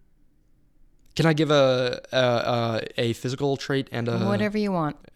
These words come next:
Speaker 1: and a mental trait?
Speaker 2: Whatever you want.
Speaker 1: So physically, I hope I never lose my hair.
Speaker 2: Okay.
Speaker 1: Um, which I know, well, I don't know, but I'm pretty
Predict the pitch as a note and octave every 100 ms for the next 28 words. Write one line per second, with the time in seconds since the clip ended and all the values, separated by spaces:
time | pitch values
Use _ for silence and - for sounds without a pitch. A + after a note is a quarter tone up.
0 | _ - B2+ B2 A#2 A#2 A2+ B2 D3+ E3+
1 | F3 F3 F3+ F3+ F#3 G#3 F3+ D#3 - -
2 | - - - - - _ _ _ _ _
3 | _ - _ - - - - D#3 C#3+ G3+
4 | F#3 G3 F#3+ D3 C#3 D3 D3+ - _ _
5 | - _ - B2+ B2 A#2+ A#2 A#2 - C3
6 | A#2+ A#2+ A#2 G#2+ G2+ - G#2 G#2+ - _
7 | _ _ _ _ _ - F3 - G3+ A#3
8 | B2 A#2+ A2+ A2 - C#3 A#2+ - - B2+
9 | A#2 B2 - - C#3 A#2+ - B2 A#2 D#3
10 | B2 A2+ A#2 A#2+ A2 A2 - A#2+ A#2 A2
11 | D3+ C3+ A#2